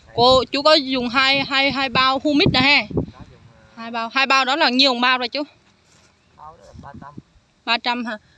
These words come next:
Speaker 2: Cái, à, chỗ phân này của chú là cũng phải mười mấy triệu rồi đó.
Speaker 1: Mười mấy triệu.
Speaker 2: Ừ, mười mấy triệu mà chú làm
Speaker 1: À,
Speaker 2: hai ngàn.
Speaker 1: còn, còn Hà Tiện á,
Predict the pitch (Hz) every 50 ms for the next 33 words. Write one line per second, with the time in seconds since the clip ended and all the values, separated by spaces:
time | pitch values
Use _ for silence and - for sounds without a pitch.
0 | _ _ _ - - 254 269 285 285 277 262 247 247 247 247 247 262 226 202 -
1 | - 269 277 262 240 220 240 226 220 - 240 277 381 440 277 254 233 226 226 226
2 | 233 208 226 226 214 226 233 285 330 - 320 285 196 190 202 196 240 302 - 254
3 | _ _ _ _ 117 - 123 147 156 _ _ _ _ - _ _ _ 330 254 208
4 | 208 208 214 - _ _ 233 226 226 233 254 294 - 247 220 220 214 220 254 294
5 | 269 233 240 220 254 247 254 247 233 233 233 240 - 151 - - 143 143 143 143
6 | - - 143 147 165 196 214